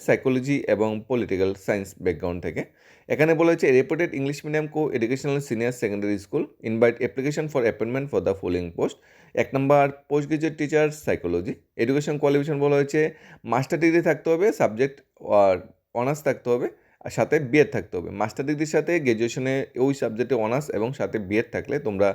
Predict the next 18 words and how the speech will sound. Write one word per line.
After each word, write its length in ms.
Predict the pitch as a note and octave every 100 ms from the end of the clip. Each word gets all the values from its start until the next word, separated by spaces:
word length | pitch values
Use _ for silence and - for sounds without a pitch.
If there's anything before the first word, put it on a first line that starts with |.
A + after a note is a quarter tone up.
| - - - - -
সাইকোলজি 480 | C3+ E3+ E3+ D#3 F#3 D3+
সাবজেক্টের 380 | G2+ G#2+ A2 G2
জন্য 140 | G2+ A#2
অ্যাপ্লাই 300 | G#2+ - F#2+ F2+
করতে 200 | G2 - D#2+
পারবে। 240 | E2+ F#2+ - - _ _ _ _ G#2+
দ্বিতীয় 260 | C#3+ F3 E3+
ভ্যাকেন্সি 300 | E3 E3 E3
এসেছে 260 | E3 D#3+ E3+ F3 E3+ E3+
পোস্ট 160 | D3+ D3
গ্রাজুয়েট 240 | D#3 E3
টিচার 260 | D#3+ D#3 D#3+ D#3
পলিটিক্যাল 400 | A#2+ G2 F#2 F#2+ F#2
সায়েন্স। 180 | C#3 - _ _ _ _
পলিটিক্যাল 400 | D3+ E3 D#3 F3 E3+
সায়েন্সের 340 | E3 D#3 E3+ D#3+
জন্য 140 | D#3+ D#3+ G#3+
তোমাদের 240 | D3 B2